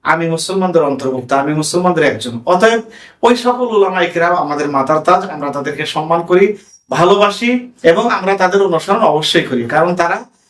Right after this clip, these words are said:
রাসূলুল্লাহ সাল্লাল্লাহু আলাইহি ওয়াসাল্লামের অনুসরণ করেন, কারণ তারা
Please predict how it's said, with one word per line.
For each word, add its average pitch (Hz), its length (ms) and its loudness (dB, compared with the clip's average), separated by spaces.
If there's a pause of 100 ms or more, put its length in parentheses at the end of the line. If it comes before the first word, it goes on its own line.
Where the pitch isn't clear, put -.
(120)
রাসূলুল্লাহ 208 580 0
সাল্লাল্লাহু 165 440 0
আলাইহি 165 180 0
ওয়াসাল্লামের 165 840 0 (240)
অনুসরণ 196 500 2
করেন, 208 400 2 (220)
কারণ 196 220 2
তারা 202 360 0